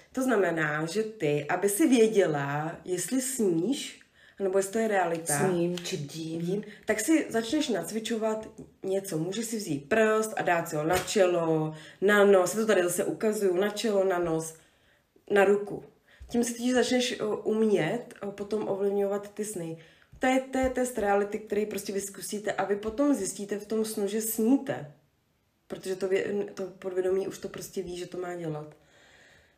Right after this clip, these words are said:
Speaker 1: Takže každý den se ten pohyb má dělat, jo? Takže si budeš každý den takhle šahat na nos třeba. To je jedna věc.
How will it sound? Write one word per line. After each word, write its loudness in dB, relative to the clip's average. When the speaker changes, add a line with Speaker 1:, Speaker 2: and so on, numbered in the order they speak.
Speaker 1:
Takže -2
každý 2
den 0
se -10
ten 0
pohyb -6
má -2
dělat, -4
jo? -4
Takže -6
si -6
budeš -4
každý -2
den -4
takhle -8
šahat -8
na -6
nos -12
třeba. -14
To -10
je -4
jedna -4
věc. -14